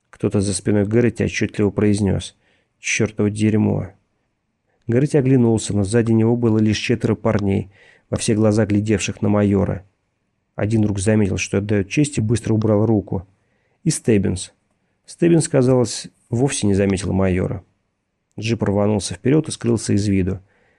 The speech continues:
Они прошли Лаймстоун в половине первого. Это оказался типичный провинциальный городишко.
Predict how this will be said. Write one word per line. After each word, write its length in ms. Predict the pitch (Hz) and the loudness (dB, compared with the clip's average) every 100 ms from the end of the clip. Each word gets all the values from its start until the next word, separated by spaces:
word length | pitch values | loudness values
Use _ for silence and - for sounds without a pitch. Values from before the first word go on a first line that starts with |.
| _ _ _ _ | _ _ _ _
Они 200 | - 147 | -2 0
прошли 380 | 175 147 131 170 | 2 -2 -2 0
Лаймстоун 640 | 143 113 107 - 165 170 | 2 2 0 0 2 2
в 80 | 143 | 0
половине 400 | - 113 131 123 | 0 2 4 2
первого. 560 | - 104 98 92 90 92 _ _ _ _ | 0 2 2 2 -2 -6 _ _ _ _
Это 220 | 165 131 | -4 -2
оказался 480 | 110 113 127 139 - | 0 2 2 0 -2
типичный 460 | - - 151 - 110 | -6 -2 -2 0 0
провинциальный 580 | 107 104 - 120 120 | 0 0 0 2 2
городишко. 680 | 110 107 104 104 104 - 95 | 2 2 2 2 0 -2 -10